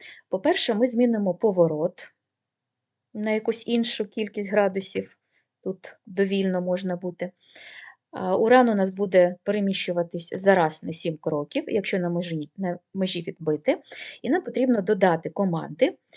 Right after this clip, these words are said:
Якщо Уран буде, е, наближати, е, наблизиться до Нептуна,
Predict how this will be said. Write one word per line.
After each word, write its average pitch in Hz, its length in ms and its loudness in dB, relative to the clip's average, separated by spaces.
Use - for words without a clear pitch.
Якщо 214 800 2
Уран 196 440 2
буде, 175 320 0
е, 160 180 -2
наближати, 185 640 2
е, - 320 -8
наблизиться 190 680 0
до 165 340 2
Нептуна, 247 560 0